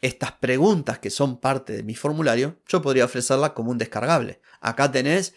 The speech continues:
eh, cinco cuestionarios para hacer tus consultorías de marketing, por ejemplo. Volvamos a los contenidos. Yo puedo brindar consultorías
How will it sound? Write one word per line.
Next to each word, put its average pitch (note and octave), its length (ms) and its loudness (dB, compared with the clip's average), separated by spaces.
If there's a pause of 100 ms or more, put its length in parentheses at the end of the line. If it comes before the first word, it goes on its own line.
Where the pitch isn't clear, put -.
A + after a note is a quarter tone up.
(120)
eh, A2 160 -8
cinco C#3+ 340 0
cuestionarios C3 540 0
para A#2+ 180 -4
hacer A#2+ 220 0
tus A2 260 -6
consultorías G#2+ 560 -6
de A2 60 -4
marketing, F3+ 440 -4 (180)
por A#2 280 -2
ejemplo. D3 640 -6 (100)
Volvamos C#3 480 4
a C3 60 0
los A#2+ 140 -4
contenidos. A#2 920 -6
Yo C3 260 -2
puedo C3 520 2
brindar B2 480 0
consultorías A2+ 920 0